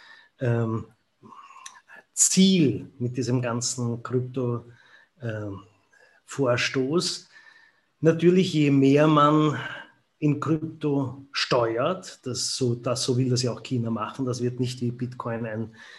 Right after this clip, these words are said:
ein, ein dezentrales Ding, sondern China nimmt die Blockchain-Technologie, will sie aber sehr wohl weiter, äh, in der Hand haben, desto transparenter wird natürlich und desto leichter wird steuerbar der ganze Kos-, Konsum.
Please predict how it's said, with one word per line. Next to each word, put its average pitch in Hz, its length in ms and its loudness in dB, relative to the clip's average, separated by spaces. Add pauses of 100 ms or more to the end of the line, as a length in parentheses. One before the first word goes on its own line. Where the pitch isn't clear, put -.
(180)
ein, 113 240 -8 (120)
ein 107 160 -12
dezentrales 123 800 -2
Ding, 135 220 -2
sondern 110 540 -6 (360)
China 120 300 -2
nimmt 123 280 0
die 127 60 -4
Blockchain-Technologie, 123 1040 -6
will 120 140 -4
sie 120 100 -2
aber 110 160 -4
sehr 107 180 -6
wohl 113 380 -4 (280)
weiter, 113 540 -6 (340)
äh, 101 420 -12
in 120 120 -4
der 110 180 -6
Hand 127 280 -6
haben, 135 500 -6 (640)
desto 127 300 0
transparenter 127 920 -2
wird 127 160 0
natürlich 131 520 -2
und 127 120 -6
desto 123 200 -8
leichter 123 340 -4
wird 123 140 0
steuerbar 123 640 -2
der 123 120 -6
ganze 120 360 -8
Kos-, - 380 -8 (140)
Konsum. 131 720 -2